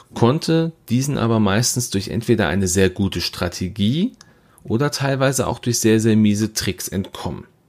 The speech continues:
Jetzt könnte man noch über die ganz vielen Folgen Clone Wars sprechen, aber dies würde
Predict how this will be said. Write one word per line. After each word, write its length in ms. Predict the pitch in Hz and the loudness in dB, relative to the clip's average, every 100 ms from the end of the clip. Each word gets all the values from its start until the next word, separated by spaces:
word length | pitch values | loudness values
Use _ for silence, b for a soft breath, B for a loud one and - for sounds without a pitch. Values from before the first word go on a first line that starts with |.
| _ b b b b b b b b b _ | _ b b b b b b b b b _
Jetzt 240 | 113 120 | 2 2
könnte 260 | - 160 175 | 0 0 0
man 140 | 147 | -2
noch 120 | 135 117 | -2 -2
über 160 | 107 | 0
die 80 | 110 | 0
ganz 300 | 107 104 120 | 2 0 0
vielen 340 | - 104 98 | -2 0 0
Folgen 680 | 95 - - 95 98 101 98 | 0 -8 -2 2 2 2 -2
Clone 500 | - - 98 110 139 | -4 0 2 2 2
Wars 320 | 110 104 101 - | 2 2 0 -2
sprechen, 640 | - - - 101 - 104 | -8 -6 -4 -4 -2 -2
aber 260 | 92 98 | 0 -2
dies 440 | 92 - 98 101 - | -2 -4 -4 -4 0
würde 340 | 98 101 104 | 2 4 2